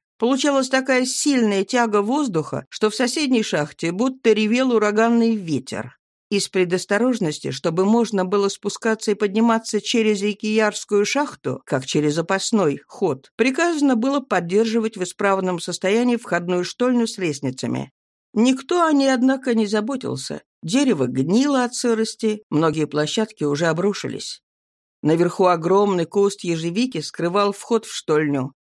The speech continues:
У первой лестницы не хватало многих ступенек,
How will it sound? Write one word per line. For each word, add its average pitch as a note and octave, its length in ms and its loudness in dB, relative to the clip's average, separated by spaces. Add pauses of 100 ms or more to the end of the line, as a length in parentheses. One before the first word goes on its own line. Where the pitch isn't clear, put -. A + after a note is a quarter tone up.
У A3 100 0
первой C4+ 360 2
лестницы A#3+ 540 -2
не F3+ 120 0
хватало A#3 500 0
многих G#3+ 480 0
ступенек, F#3 800 -2